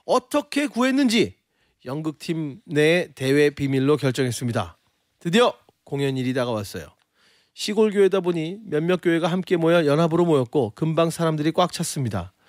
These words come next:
저희 순서가 됐고 정적이 흘렀으며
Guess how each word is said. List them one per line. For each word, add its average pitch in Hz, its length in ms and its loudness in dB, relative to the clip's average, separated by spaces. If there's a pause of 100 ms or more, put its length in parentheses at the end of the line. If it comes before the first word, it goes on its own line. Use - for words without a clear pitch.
(380)
저희 220 240 4
순서가 214 400 4
됐고 156 440 0
정적이 143 460 -2
흘렀으며 165 580 0